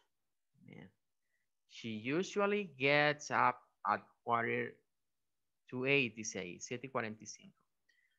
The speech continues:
"Does she usually have a shower?" Does she usually have a shower? Decimos, "Yes. Yes, she does." Sí lo hace. Esas del does podemos dejarlas con short answer.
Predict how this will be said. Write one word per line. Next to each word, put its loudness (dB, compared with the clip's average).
"Does 6
she -2
usually 0
have 2
a 4
shower?" 2
Does 4
she -4
usually -2
have -4
a 0
shower? -2
Decimos, -4
"Yes. 6
Yes, 0
she -4
does." 6
Sí -6
lo 4
hace. 4
Esas 2
del 0
does 8
podemos 0
dejarlas 4
con -8
short 2
answer. 4